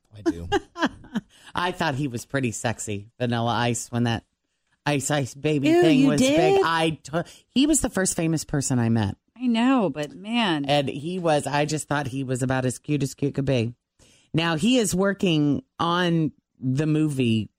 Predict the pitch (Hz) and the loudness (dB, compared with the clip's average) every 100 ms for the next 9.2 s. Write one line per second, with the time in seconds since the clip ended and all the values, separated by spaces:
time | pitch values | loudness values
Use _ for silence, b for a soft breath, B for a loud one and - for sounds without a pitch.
0 | - 127 123 - _ _ _ _ _ _ | -6 -4 -4 -10 _ _ _ _ _ _
1 | - 147 135 123 - 156 165 - 143 113 | -6 -2 0 0 -2 -2 -2 0 -2 -2
2 | - 143 131 139 135 110 90 107 - _ | -2 0 0 0 0 0 -2 -4 -16 _
3 | _ _ _ 151 147 143 143 139 147 139 | _ _ _ -2 0 2 0 0 0 0
4 | 156 139 135 151 165 151 151 131 - 160 | -2 0 0 0 -2 -4 -4 -4 0 0
5 | - 143 - 151 151 151 135 139 143 139 | 2 0 2 0 0 0 0 0 0 2
6 | 120 - 127 - 175 139 147 151 - 151 | 0 0 -4 -2 -2 -2 -2 -6 -2 0
7 | 139 120 139 139 139 - 123 139 139 131 | 0 0 -2 -2 -4 -6 -4 -2 -2 -2
8 | 113 135 147 156 156 - - 156 151 - | -2 -2 0 0 0 -2 -2 0 0 -2
9 | 113 98 | -4 -4